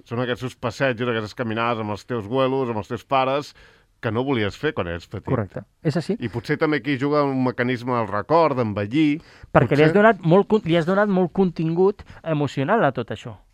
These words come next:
Speaker 1: Mhm.
Speaker 2: m'entens? Perquè ho estàs compartint. És que el joc aquest, en el moment determinat que tu acabes de comprar i acabes de me-, ficar dins de lo que és la consola, eh, ho estàs visquent tu, no, no ho estàs compartint. Els altres amics estan compartint el seu propi joc, la pe-, l'experiència de jugar, però no l'experiència d'aquest joc.
Speaker 1: Mm.
Speaker 2: I això és important.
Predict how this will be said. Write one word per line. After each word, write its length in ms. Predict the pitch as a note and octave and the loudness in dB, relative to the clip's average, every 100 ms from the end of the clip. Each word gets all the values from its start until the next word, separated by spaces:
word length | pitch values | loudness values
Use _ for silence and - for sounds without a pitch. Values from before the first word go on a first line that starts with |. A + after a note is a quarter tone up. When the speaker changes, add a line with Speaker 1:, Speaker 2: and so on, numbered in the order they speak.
| _ F#2 | _ -12
Speaker 1:
Mhm. 80 | F2+ | -8
Speaker 2:
m'entens? 360 | B2+ F#3 - - - F#3+ | -6 -8 -10 -20 -2 0
Perquè 180 | E3 | 4
ho 80 | F3 | 2
estàs 220 | E3+ F#3+ - | 4 0 2
compartint. 560 | A3+ E3 D3 G#3 F#3 - - | 0 0 2 2 0 -6 -6
És 160 | - - | -4 2
que 80 | F3+ | 2
el 80 | D#3 | 6
joc 240 | G#3+ F3 | 4 4
aquest, 420 | C#3+ F#3+ F3+ _ | 2 4 2 _
en 80 | C#3+ | -4
el 60 | C3+ | -2
moment 240 | E3 F3+ | -2 -2
determinat 360 | F3 F3 F3+ - | -2 0 0 -2
que 120 | B2+ | -2
tu 100 | F#3 | 0
acabes 280 | E3+ E3+ D#3 | 2 2 0
de 100 | D#3+ | -2
comprar 260 | D#3+ E3+ | -2 -2
i 60 | C#3 | -2
acabes 300 | B2 C#3+ D#3 | 0 0 0
de 60 | D#3+ | -2
me-, 180 | D3+ - | -4 -8
ficar 340 | - C#3+ D#3+ | -14 -4 -2
dins 180 | C#3+ C#3+ | -2 -2
de 60 | C#3 | -2
lo 100 | C3 | -2
que 140 | C#3 | -4
és 60 | C3+ | -2
la 240 | C#3 C#3 | 0 0
consola, 500 | - D#3 - C3 D3 - _ _ _ _ - _ - _ - - D#3+ - | -4 -8 -2 -2 -2 -6 _ _ _ _ -20 _ -20 _ -20 -16 -16 -14
eh, 180 | D#3 - | -16 -2
ho 120 | E3+ | 0
estàs 200 | E3 G3+ | 4 4
visquent 320 | G#3+ - A#3 F3 | 2 4 2 4
tu, 100 | B3+ | 2
no, 140 | G3 F#3+ | 2 4
no 120 | F#3+ | 4
ho 40 | A3 | 4
estàs 200 | A3+ - | 2 2
compartint. 500 | A3 F#3 E3 A#3+ F#3 E3+ | 2 4 0 0 -2 -2
Els 180 | D#3+ C#3+ | 0 2
altres 280 | F#3 G3+ F#3 | 2 2 0
amics 280 | F#3+ G3+ F3 | -2 -2 -4
estan 160 | F#3+ G3+ | -4 -2
compartint 420 | F3+ F3 F#3 G3 | 0 0 0 -2
el 60 | |
seu 140 | D3+ D#3 | -2 -4
propi 240 | E3 D#3 D#3 | -4 -6 -8
joc, 140 | G3 | -4
la 100 | D3+ D3 | -4 -4
pe-, 120 | E3 | -6
l'experiència 540 | D#3 - D#3 G3 G3 F3+ | -6 -6 -8 -8 -6 -8
de 100 | D3+ | -6
jugar, 200 | D#3+ F3+ | -6 -4
però 140 | D#3+ D3+ | -4 -2
no 100 | G3+ | -4
l'experiència 560 | F#3 - D3+ C#3+ - A#2+ | -4 -6 -6 -6 -8 -10
d'aquest 280 | A2+ - - | -10 -12 -16
joc. 160 | A2 - | -16 -18
Speaker 1:
Mm. 380 | - - G#2 - | -20 -20 -4 -2
Speaker 2:
I 40 | |
això 140 | D3+ | 0
és 60 | F#3 | -2
important. 360 | D#3+ C3+ B2+ | -4 -2 -4